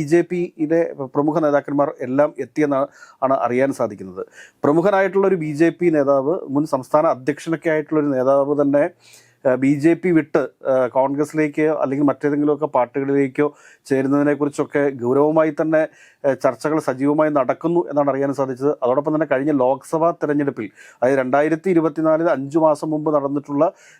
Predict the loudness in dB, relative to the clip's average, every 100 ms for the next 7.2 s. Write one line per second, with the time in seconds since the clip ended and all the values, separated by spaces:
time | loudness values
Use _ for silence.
0 | -2 0 0 0 0 2 0 -2 -2 0
1 | 0 0 -4 -8 -8 -2 -2 0 -2 -2
2 | -2 2 0 2 0 0 _ -20 -20 _
3 | -12 0 2 4 2 0 0 0 0 -4
4 | 0 0 0 -6 _ _ -2 2 4 2
5 | 0 -2 0 0 0 0 0 2 2 2
6 | 2 -2 -4 -4 -4 0 -2 -2 -4 -4
7 | -4 0